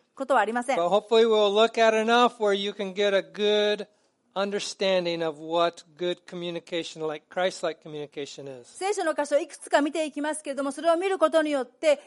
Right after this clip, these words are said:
Speaker 1: このキリストのようなコミュニケーション、キリストがなさったようなコミュニケーション、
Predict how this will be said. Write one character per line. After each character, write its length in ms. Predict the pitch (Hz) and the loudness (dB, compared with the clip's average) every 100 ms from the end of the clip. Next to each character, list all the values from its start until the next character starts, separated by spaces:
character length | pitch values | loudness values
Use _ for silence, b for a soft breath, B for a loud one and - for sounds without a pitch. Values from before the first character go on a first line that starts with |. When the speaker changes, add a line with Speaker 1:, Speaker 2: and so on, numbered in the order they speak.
| B | B
Speaker 1:
こ 80 | 262 | -2
の 100 | 254 | -2
キ 180 | - | -4
リ 120 | 302 381 | -2 -2
ス 60 | |
ト 120 | - | -2
の 120 | 370 370 | 0 0
よ 160 | 381 | 0
う 40 | 330 | -2
な 120 | 269 | -4
コ 140 | 262 | -6
ミ 100 | 247 | -6
ュ 40 | 262 | -6
ニ 60 | |
ケ 120 | 262 254 | -2 -4
ー 20 | |
シ 100 | 247 | -4
ョ 40 | |
ン、 20 | |
キ 140 | 233 285 | -10 -6
リ 100 | 349 | -4
ス 40 | |
ト 100 | 415 | -2
が 80 | 370 | 0
な 100 | 339 | 2
さ 80 | 381 | 0
っ 80 | 370 | 2
た 80 | |
よ 120 | 285 262 | 2 2
う 20 | |
な 100 | 247 | -2
コ 100 | 247 | -8
ミ 120 | 247 | -8
ュ 20 | |
ニ 80 | 262 | -8
ケ 160 | 294 262 | -2 -2
ー 40 | |
シ 100 | 247 | -2
ョ 60 | |
ン、 40 | 226 | -6